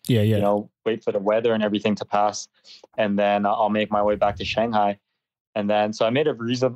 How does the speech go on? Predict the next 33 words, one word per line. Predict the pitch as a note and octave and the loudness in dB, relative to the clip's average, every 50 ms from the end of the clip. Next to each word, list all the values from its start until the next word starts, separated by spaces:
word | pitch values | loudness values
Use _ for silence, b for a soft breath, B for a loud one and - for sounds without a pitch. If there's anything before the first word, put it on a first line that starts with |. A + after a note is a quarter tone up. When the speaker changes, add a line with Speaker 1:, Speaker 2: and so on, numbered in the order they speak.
| - - - | -6 -6 -4
Speaker 2:
a | B2 G#2 | -4 -2
visa | G#2 G#2+ A#2+ B2 A#2+ B2+ | 0 0 0 0 0 0
run | A#2 A#2+ A#2 A2 | 2 0 0 0
to | - G2 | -2 -2
Hong | F#2 G#2 A2 A2 | -2 -2 -2 0
Kong | A2 A2+ A2 G#2+ | 0 0 0 2
real | G#2 G2+ G2+ | 2 2 0
quick, | G2 - _ - G#2+ G#2+ G#2+ - | 0 -2 _ -2 0 0 -2 -4
came | _ - A2 G#2+ | _ -4 0 2
back | G#2+ A2 G#2 - | 2 0 0 0
the | A2+ | -2
next | G#2 G#2+ G#2 - - - | 0 -2 -2 -2 -4 -2
day | A2+ G#2+ G#2+ | 0 0 2
to | G#2 G2+ | 0 0
Guangzhou, | F#2+ - G#2 G#2 G#2+ G2 G2+ G2+ G#2+ A2 | 0 0 0 0 0 0 0 2 2 2
and | G#2+ G2+ | 0 0
my | G2 F#2 | -2 -2
family | - G#2+ G#2+ G#2+ G#2+ G#2+ | 0 0 0 2 2 0
was | G#2 G2+ F#2+ - | 0 0 0 0
like, | G2 F#2+ - | -2 0 0
"Oh, | G#2 G#2 G#2 | 2 2 2
we | G2+ G2 G#2+ G#2+ G#2 G2+ G2+ G2+ G2+ G2+ | 2 0 0 -2 -2 -4 -8 -12 -10 -4
really | G#2 A2+ A2+ A2+ A2 G#2 G2+ - - - | 0 0 2 2 0 -2 -4 -4 -2 0
don't, | A2 G#2 G#2+ G#2+ - | 0 0 0 -2 -6
you, | - A#2 A2+ C3 - - _ | -6 -2 -2 -2 -2 -2 _
like, | - G2+ F#2+ - - - - - - - | 0 0 0 0 -4 -12 -18 -18 -8 -4
you | A2 A2+ | -4 -2
shouldn't | A2 - C#3 C3+ C3+ B2+ | 0 0 0 2 0 0
go | G#2+ A2+ A2+ G#2+ G#2+ | 0 0 2 2 2
out | A2 A2+ G#2+ G2+ - _ b b b b _ _ | 2 2 0 -2 -4 _ b b b b _ _
because | - G#2 G2+ - G#2 G2+ G2+ F#2 G#2 | -6 -6 -2 0 0 0 0 0 -4
it's, | G2 F#2+ - - | -6 -6 -6 -4
um, | - G2+ G2 G2 G2 F#2+ G2 G2+ | 0 0 2 2 0 0 -2 -6